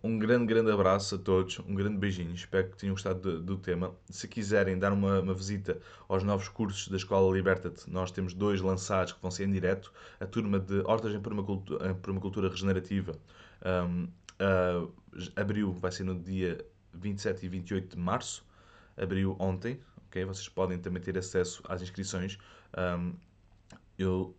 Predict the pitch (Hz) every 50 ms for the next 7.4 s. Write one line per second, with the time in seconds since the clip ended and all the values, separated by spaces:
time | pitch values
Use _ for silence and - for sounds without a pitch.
0 | _ - 80 78 - - 92 101 98 101 - 113 104 98 98 - - 104 98 -
1 | - 107 104 98 98 - - 104 95 87 85 - - - - - - - 101 98
2 | 95 98 104 107 104 101 110 101 98 - 107 101 98 95 - - - - 98 98
3 | 95 92 90 90 - - - - - - 107 101 98 101 107 101 113 104 98 98
4 | - - 92 95 98 98 98 - 98 95 95 - - - 95 - - - - 156
5 | 156 147 131 120 120 107 107 104 - - 107 98 - - - - - 101 98 95
6 | 92 90 95 92 92 92 - 78 90 95 98 98 95 90 95 92 98 101 95 95
7 | 92 95 90 87 - 87 90 233